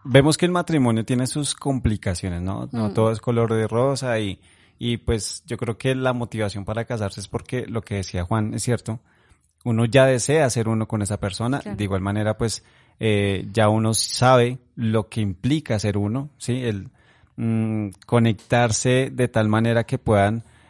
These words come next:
Speaker 1: eh, tener esas fortalezas como matrimonio,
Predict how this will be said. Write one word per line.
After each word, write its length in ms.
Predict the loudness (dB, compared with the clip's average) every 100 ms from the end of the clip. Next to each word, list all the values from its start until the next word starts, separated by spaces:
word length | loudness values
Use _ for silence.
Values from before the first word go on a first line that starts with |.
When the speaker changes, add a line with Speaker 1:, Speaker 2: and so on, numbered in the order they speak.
| -6
Speaker 1:
eh, 480 | -2 0 0 -2 -4
tener 440 | -2 0 0 -2 -8 _ _ _ _ _ _ -8
esas 340 | -2 0 -2 0
fortalezas 920 | 2 2 2 4 4 0 -6 -10 -20 _ _
como 220 | 0 2
matrimonio, 720 | 2 2 0 -4 -2 -4 -6